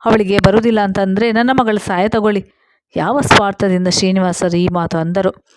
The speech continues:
ಕೋಣೆಯೊಳಗಿದ್ದ ಮನಸ್ವಿತಳಿಗೂ ಈ ಮಾತುಗಳು ಕೇಳಿತು. ಮೈಯೆಲ್ಲ ಹುರಿದು ಹೋಗುವಂತೆ ಅವಳು ಕುಳಿತಲ್ಲೇ ಚಡಪಡಿಸಿದಳು. ತನ್ನ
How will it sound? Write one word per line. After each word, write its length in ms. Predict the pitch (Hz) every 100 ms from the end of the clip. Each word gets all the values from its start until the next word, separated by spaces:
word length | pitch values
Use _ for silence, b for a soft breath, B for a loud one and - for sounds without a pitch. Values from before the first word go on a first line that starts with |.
| b b _
ಕೋಣೆಯೊಳಗಿದ್ದ 640 | - 269 349 277 214 208 202
ಮನಸ್ವಿತಳಿಗೂ 760 | 196 208 - 214 185 175 185 B B B
ಈ 40 | 233
ಮಾತುಗಳು 480 | 214 226 254 208 185
ಕೇಳಿತು. 400 | 180 175 180 - - _ _ _
ಮೈಯೆಲ್ಲ 460 | 269 277 294 285 277 277
ಹುರಿದು 340 | 240 208 208
ಹೋಗುವಂತೆ 400 | 190 190 185 202
ಅವಳು 240 | 190 180
ಕುಳಿತಲ್ಲೇ 460 | 185 190 202 196 190
ಚಡಪಡಿಸಿದಳು. 720 | 185 175 180 185 - - 175 - b b b b b b
ತನ್ನ 160 | 285 285